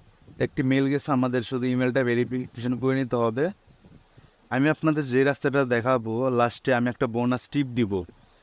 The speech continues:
যাতে আপনি স-, প্রতিদিন পঁয়তাল্লিশ ডলার করে ইনকাম করতে পারবেন এবং টাকাটা উইথড্র দিতে পারবেন, কোনো সমস্যা নেই। এখানে এই অ্যাড,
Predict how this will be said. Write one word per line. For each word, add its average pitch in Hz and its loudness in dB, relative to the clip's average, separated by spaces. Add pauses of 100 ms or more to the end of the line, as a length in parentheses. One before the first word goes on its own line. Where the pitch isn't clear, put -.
(200)
যাতে 127 2
আপনি 131 0
স-, - -10 (420)
প্রতিদিন 147 2
পঁয়তাল্লিশ 131 0
ডলার 127 4
করে 135 2
ইনকাম 127 0
করতে 120 -2
পারবেন 101 -2 (880)
এবং 123 0
টাকাটা 131 2
উইথড্র 131 2
দিতে 127 -2
পারবেন, 135 0
কোনো 147 0
সমস্যা 117 -4
নেই। 104 -2 (1600)
এখানে 143 4
এই 139 0
অ্যাড, 135 4